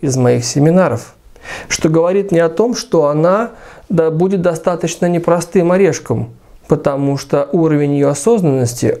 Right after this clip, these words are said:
уже состоялся, и мне предстоит построить новый этап её терапии. И это не очень просто.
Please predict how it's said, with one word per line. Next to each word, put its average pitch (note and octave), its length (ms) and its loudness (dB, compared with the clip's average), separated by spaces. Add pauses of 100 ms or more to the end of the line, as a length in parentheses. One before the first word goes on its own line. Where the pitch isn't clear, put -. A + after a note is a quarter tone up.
(100)
уже D#3 640 4 (480)
состоялся, D#3+ 1040 -2 (420)
и F3+ 100 2
мне D#3 180 0
предстоит D3 720 -2 (240)
построить B2+ 720 -2
новый C#3 500 0
этап C3+ 400 -2
её A#2+ 180 2
терапии. C3 680 0 (320)
И F3 100 2
это C#3 260 0
не D#3+ 140 2
очень A#2 260 -2
просто. - 540 -2